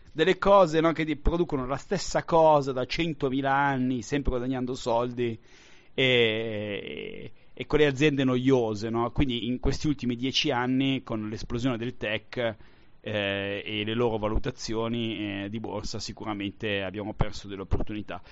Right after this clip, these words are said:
Comunque, partiamo, eh, leggendo una, una mail, anzi, direi quello che è il, la, il mio riassunto di una bellissima mail di, di Alberto, eh, che ringrazio e saluto, e sicuramente se vuole venire ad Hong Kong a bersi una birra,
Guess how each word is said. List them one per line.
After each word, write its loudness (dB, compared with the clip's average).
Comunque, 0
partiamo, 0
eh, -4
leggendo -2
una, -4
una -8
mail, 0
anzi, -8
direi -14
quello -2
che -4
è -4
il, -10
la, -8
il -6
mio 2
riassunto -4
di -4
una -4
bellissima -4
mail -4
di, -8
di -10
Alberto, -6
eh, -2
che -6
ringrazio -4
e -6
saluto, -4
e -8
sicuramente -6
se -12
vuole -6
venire -6
ad -6
Hong -6
Kong -4
a -8
bersi -8
una -4
birra, -6